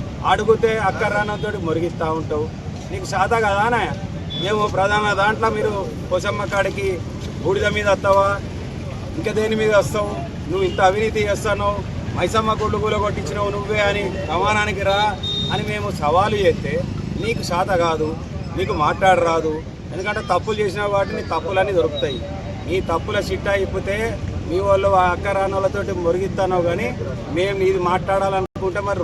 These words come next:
ఒక రోజంతా మాట్లాడినా ఒడవది. దయచేసి పద్ధతి మార్చుకోండి, ప్రజలకు జవాబుదారితనంగా ఉండండి. ఇక్కడ సమస్య లేకపోతే మాకేం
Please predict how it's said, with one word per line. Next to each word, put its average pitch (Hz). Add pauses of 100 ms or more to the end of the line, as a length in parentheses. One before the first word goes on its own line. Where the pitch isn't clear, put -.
ఒక 180
రోజంతా 180 (100)
మాట్లాడినా 165 (100)
ఒడవది. 147 (500)
దయచేసి 156 (120)
పద్ధతి 170 (100)
మార్చుకోండి, 170 (120)
ప్రజలకు 160
జవాబుదారితనంగా 170
ఉండండి. 165 (340)
ఇక్కడ 170 (100)
సమస్య 185
లేకపోతే 190 (100)
మాకేం 185